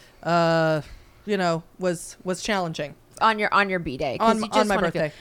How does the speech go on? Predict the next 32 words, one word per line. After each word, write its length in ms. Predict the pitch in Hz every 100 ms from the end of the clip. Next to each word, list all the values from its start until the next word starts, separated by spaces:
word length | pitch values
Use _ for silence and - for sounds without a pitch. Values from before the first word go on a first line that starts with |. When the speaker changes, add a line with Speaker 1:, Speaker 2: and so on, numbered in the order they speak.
| -
Speaker 1:
But 160 | 277 269
the 80 | 262
good 180 | 330
thing 140 | 359 285
is, 160 | 254
is 100 | 226 220
that 120 | 214
the 80 | 208
Patreon, 840 | 233 233 - 254 214 196 196 196 -
our 140 | 165 165
friends 600 | - 190 185 185 185 185
and 100 | 170
our 80 | 170
family 400 | - 190 240 226
on 60 |
Patreon 480 | 202 247 - 226 214
made 200 | 202 202
you 120 | 208
a 40 | 196
big 380 | 170 196 226 -
old 260 | 254 247
card. 720 | - - 175 170 170 208 254 -
Speaker 2:
Yes. 440 | 220 202 147 - -
Then 160 | 214
there 120 | 220 214
was 240 | 214 190
that, 280 | 277 277 208
which 180 | 202 -
was 140 | 214
like, 160 | 233 226
oh, 280 | 277 302 - - -
like, 440 | 208 214 202 -